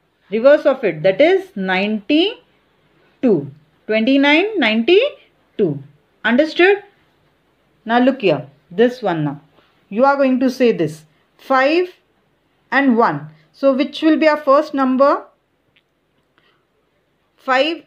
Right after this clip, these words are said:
and one. As we said, same thing we have to write. Five,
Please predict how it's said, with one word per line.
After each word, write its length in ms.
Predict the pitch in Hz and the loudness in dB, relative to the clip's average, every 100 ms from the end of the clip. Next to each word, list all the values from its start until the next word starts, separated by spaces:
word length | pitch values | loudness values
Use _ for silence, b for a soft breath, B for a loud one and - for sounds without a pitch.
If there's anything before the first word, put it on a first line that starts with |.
| _ | _
and 240 | 254 285 233 | -4 -2 0
one. 380 | 226 160 151 - _ | 0 0 -6 -12 _
As 220 | 240 262 | -4 -2
we 120 | 285 311 | 0 0
said, 380 | 311 311 226 190 | 0 -2 -4 -14
same 400 | _ - 285 294 | _ -4 0 0
thing 160 | 285 269 | 0 0
we 80 | 254 | 2
have 160 | 226 | 0
to 80 | 214 | 0
write. 300 | 185 160 156 - _ | 0 0 -2 -16 _
Five, 520 | - 226 247 311 339 | -6 -2 0 -2 -6